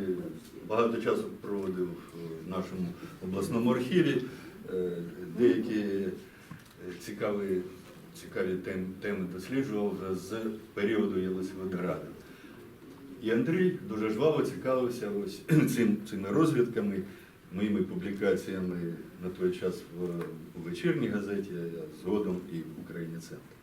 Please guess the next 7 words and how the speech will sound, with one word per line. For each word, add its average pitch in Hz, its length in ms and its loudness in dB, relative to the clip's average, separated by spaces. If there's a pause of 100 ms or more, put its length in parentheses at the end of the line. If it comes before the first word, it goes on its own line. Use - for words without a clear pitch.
(1080)
То 110 300 0 (500)
от 98 120 -6 (680)
ця 117 120 6
тема, 110 440 2 (320)
<clears throat> 120 300 0
яку 95 260 -2
він 90 280 0